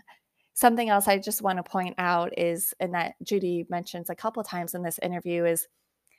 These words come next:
as a society, how we have to get better at addressing grief and dealing with grief. And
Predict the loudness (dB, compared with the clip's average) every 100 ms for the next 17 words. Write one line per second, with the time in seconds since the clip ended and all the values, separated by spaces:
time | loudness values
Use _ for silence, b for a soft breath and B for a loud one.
0 | _ _ _ _ -4 0 2 0 0 0
1 | 2 4 2 0 -4 -8 -2 2 2 2
2 | -2 -4 -4 -4 -2 -4 -2 0 0 0
3 | 0 -2 -2 -2 -2 -8 _ _ _ _
4 | _ _ _ _ _ _ -10 -4 -2 0
5 | 0 0 -2 -2 -2 -2 -4 -6 -8 -4
6 | -2 -2 -2 -6 -8 -8 -8 -8 -6 -4
7 | -4